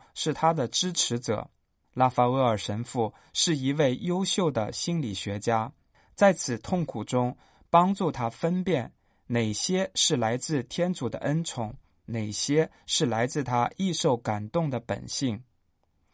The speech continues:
直到一八九二年，博尔纳丁神父也以他自身的经验支持了他，因为有一天，他说：“在我和你的灵魂之间的联系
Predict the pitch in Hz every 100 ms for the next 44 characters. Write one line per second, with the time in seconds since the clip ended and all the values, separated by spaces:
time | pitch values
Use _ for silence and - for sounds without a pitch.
0 | _ _ _ - 170 185 185 165 165 190
1 | 196 208 - 117 - 143 117 107 110 131
2 | _ _ _ - 170 151 147 135 127 120
3 | - 110 123 - 120 107 _ _ _ 135
4 | 170 190 131 - 135 139 190 165 196 196
5 | 143 - 143 151 135 113 - - 170 -
6 | 113 110 101 113 104 135 _ _ _ _
7 | _ _ 117 131 131 113 104 113 - 143
8 | 143 - _ _ _ - 131 131 131 127
9 | - _ _ - - 208 147 - 202 180
10 | 117 120 113 143 151 139 - 165 165 202
11 | 202 135 104 110 - - 117